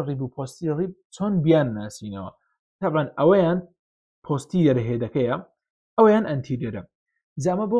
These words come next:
خۆمان ئەنتیریەرەکان دەژمێرین، هەتاکو دەگەینە ئەو شوێنەی، باشە،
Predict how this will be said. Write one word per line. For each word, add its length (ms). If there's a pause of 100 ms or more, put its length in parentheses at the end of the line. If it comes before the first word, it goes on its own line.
خۆمان 260 (160)
ئەنتیریەرەکان 920 (100)
دەژمێرین، 800 (480)
هەتاکو 480
دەگەینە 360 (180)
ئەو 120 (140)
شوێنەی، 560 (680)
باشە، 260